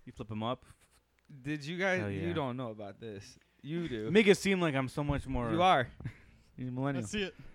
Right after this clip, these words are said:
Speaker 1: No.
Speaker 2: Or you're a
Speaker 1: It
Speaker 2: Gen
Speaker 1: was
Speaker 2: X.
Speaker 1: only, like, four years, five.
Speaker 2: Like,
Speaker 1: And what
Speaker 2: seven?
Speaker 1: year born?
Speaker 2: Eighty-nine.
Speaker 1: Yeah, it's five years.
Speaker 2: Sick. Going on six.
Speaker 1: <laughs>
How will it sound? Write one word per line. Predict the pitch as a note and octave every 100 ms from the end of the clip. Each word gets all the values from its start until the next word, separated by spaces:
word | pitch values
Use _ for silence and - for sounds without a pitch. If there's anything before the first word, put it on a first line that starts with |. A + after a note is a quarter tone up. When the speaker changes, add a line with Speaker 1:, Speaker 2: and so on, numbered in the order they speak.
| - -
Speaker 1:
No. | G#2 G2+ G#2 -
Speaker 2:
Or | C#3+
you're | C#3+ D3+
a |
Speaker 1:
It | C3
Speaker 2:
Gen | C3+ D3+
Speaker 1:
was | D#3+
Speaker 2:
X. | D3+
Speaker 1:
only, | E3
like, | B2+
four | - D3 F3
years, | F#3+ A3+ G3
five. | - D#3+ F#3+ - _ _ _ _ _ _
Speaker 2:
Like, | - _ - B2+
Speaker 1:
And | B2
what | C#3+
Speaker 2:
seven? |
Speaker 1:
year | F3+ F3
born? | F#3 G#3 - _ _ -
Speaker 2:
Eighty-nine. | C3 C3+ B2+ D#3 F3+ - _ -
Speaker 1:
Yeah, | G#2+ G#2+
it's | - - _ _ -
five | A2+ A2
years. | G2 G#2+
Speaker 2:
Sick. | - - - C#3 -
Going | D3+ D#3+ D3
on | C3+
six. | A#2+ - E2 - - -
Speaker 1:
<laughs> | G3 - - B2+ - B4+ B4